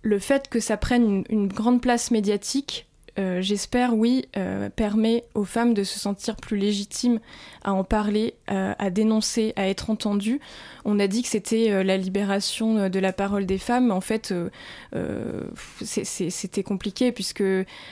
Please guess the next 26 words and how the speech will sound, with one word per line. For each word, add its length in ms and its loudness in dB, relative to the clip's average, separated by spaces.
les 240 2
femmes, 320 2
en 100 2
vérité, 600 2
euh, 460 0
vivent 260 0
ces 160 -2
violences, 560 0
euh, 360 -2
de, 400 -4
depuis 520 -6
longtemps 480 0
et 120 2
en 140 0
parlent 460 2
et 180 0
le 100 0
savent 520 0
et, 240 2
euh, 100 4
et 180 4
les 200 2
ont 100 4
dénoncées, 680 2
euh, 460 0
auparavant. 680 -2